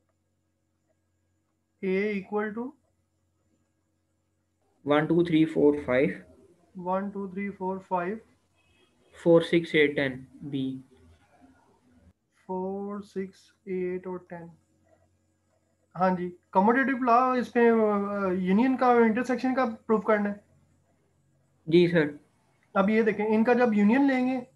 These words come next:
Speaker 1: union हमारे पास क्या आ जाएगा? ए union B। ये आ जाएगा हमारे पास one, two, four, sorry, three भी आएगा, थ्री, फ़ोर,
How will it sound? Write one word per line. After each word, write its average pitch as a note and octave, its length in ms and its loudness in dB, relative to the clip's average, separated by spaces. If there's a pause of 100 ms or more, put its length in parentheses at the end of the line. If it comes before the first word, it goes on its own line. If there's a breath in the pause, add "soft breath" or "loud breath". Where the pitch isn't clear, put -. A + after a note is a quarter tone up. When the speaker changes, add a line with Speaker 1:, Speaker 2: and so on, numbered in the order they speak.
(120)
Speaker 1:
union A3 340 2
हमारे B3 240 2
पास A3+ 200 0
क्या A#3+ 180 2
आ A#3+ 40 2
जाएगा? A3 340 0
ए G3+ 220 0
union G#3 400 0
B। G3 200 -4 (1500)
ये F#3+ 80 0
आ G#3 140 4
जाएगा G#3+ 240 2
हमारे G#3+ 240 2
पास G3+ 280 -2
one, G3 400 0 (320)
two, G#3+ 440 0 (380)
four, G3+ 520 0 (1120)
sorry, F#3 260 -2
three F#3+ 260 -4
भी G#3+ 100 -4
आएगा, F3+ 220 -6 (500)
थ्री, A3 380 -2 (360)
फ़ोर, G3+ 640 -2